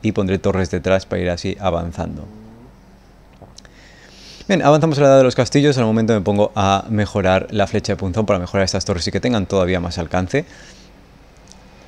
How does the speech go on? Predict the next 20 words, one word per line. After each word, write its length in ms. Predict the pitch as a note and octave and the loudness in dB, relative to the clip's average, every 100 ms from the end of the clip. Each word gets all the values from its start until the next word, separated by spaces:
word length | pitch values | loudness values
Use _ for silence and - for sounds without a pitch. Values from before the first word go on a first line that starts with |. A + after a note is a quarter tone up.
| - - - - | -20 -20 -18 -2
Sigue 260 | D3+ C3+ | 4 4
creando 260 | G#2 A2 G2+ | 6 4 2
arqueros 360 | F2+ D3 D3+ | 4 4 4
y 40 | B2 | 0
sigue 160 | B2+ | -2
poniendo 280 | C3 A#2 G#2 | 0 0 0
su 80 | G#2 | -4
economía 420 | F#2 F2+ F2 E2+ - | -4 -4 -4 -4 -4
en 340 | F#2+ F#2+ F#2+ - | -2 0 -2 -4
un 140 | G2+ | -6
gran 180 | F#2 F2+ | -4 -4
problema. 340 | F2 F2 F2 F2+ | -4 -4 -4 -2
Ya 120 | G2+ | 0
le 100 | G#2+ | 2
llevo 160 | G2+ | 0
una 140 | G2 F2+ | 0 -2
ventaja 400 | F2 F2+ F#2 F#2 | -2 -4 -4 -6
muy, 300 | G#2 F#2 F#2+ | -6 -4 -2
muy 160 | F2+ F2+ | -4 -4
importante 680 | F2 F2+ - G#2 F#2 A#2 | -6 -6 -2 -2 0 0